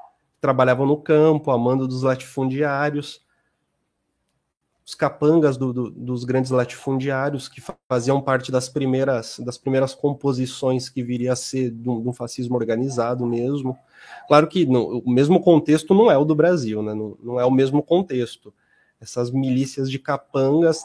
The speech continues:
eu acho que há um pé no coronelismo, um pé no oligarquismo que é, que caminha pra outro lado e não faz isso ser um indício de fascismo.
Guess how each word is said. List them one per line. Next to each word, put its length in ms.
eu 180
acho 220
que 80
há 40
um 140
pé 220
no 100
coronelismo, 1040
um 80
pé 300
no 80
oligarquismo 1040
que 160
é, 260
que 160
caminha 520
pra 220
outro 380
lado 500
e 60
não 180
faz 500
isso 240
ser 240
um 120
indício 500
de 80
fascismo. 840